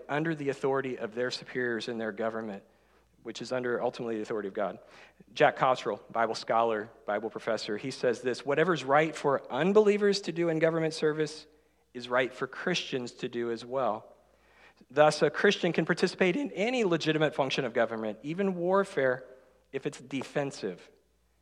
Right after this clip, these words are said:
And this is not a violation of Christ's teaching about personal conduct." Which then, since I'm already kind of treading into what I think the interpretation of this is, again, you're free to disagree with me,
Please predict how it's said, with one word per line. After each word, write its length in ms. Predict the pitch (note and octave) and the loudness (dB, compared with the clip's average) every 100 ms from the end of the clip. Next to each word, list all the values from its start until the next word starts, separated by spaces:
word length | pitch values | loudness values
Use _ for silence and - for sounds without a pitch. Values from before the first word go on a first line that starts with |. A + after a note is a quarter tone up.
| _ | _
And 120 | B2+ C3 | -4 -2
this 180 | D3 | -2
is 80 | D3 | -2
not 200 | C#3+ C#3 | -2 2
a 60 | C#3 | 2
violation 540 | C3 B2+ B2+ C3 C3 | 4 4 2 0 -4
of 100 | A#2+ | -6
Christ's 420 | - B2+ B2+ - - | -4 -4 -4 -12 -14
teaching 440 | - F3+ - A#2+ A2 | -8 -6 -4 -4 -4
about 240 | G#2+ G#2 | -4 -4
personal 360 | - A2 - G2 | -6 -6 -6 -10
conduct." 540 | - B2+ A#2+ F#2+ - _ _ _ _ _ _ _ _ _ _ _ - | -8 -8 -8 -14 -16 _ _ _ _ _ _ _ _ _ _ _ -12
Which 200 | C3 - | -8 -2
then, 260 | C#3 C3 - | -2 -2 -6
since 200 | A2+ E3 | -6 0
I'm 120 | E3+ D3 | 4 6
already 240 | C3+ C3+ | 4 2
kind 240 | C3+ C3+ B2 | -2 -4 -2
of 160 | A2 | -6
treading 340 | - C#3+ C3+ A#2+ | -2 0 0 0
into 160 | A2+ | 0
what 160 | A2 G#2+ | 2 4
I 200 | A2 B2+ | 4 2
think 300 | - C3+ - | 0 -6 -4
the 100 | C3 | -4
interpretation 520 | B2 C3+ - B2+ B2+ | -2 -4 -2 -4 -4
of 100 | A#2 | -6
this 200 | A#2 - | -6 -6
is, 160 | G#2+ A2 | -8 -8
again, 340 | A2+ B2+ C3 | -6 -4 -2
you're 140 | B2+ G#2+ | -4 -8
free 480 | - - - C#3 | -12 -14 -6 -4
to 80 | D#3 | -4
disagree 400 | C#3+ - B2+ A#2+ | -4 -6 -4 -4
with 140 | A#2 B2 | -4 -6
me, 180 | A#2 | -8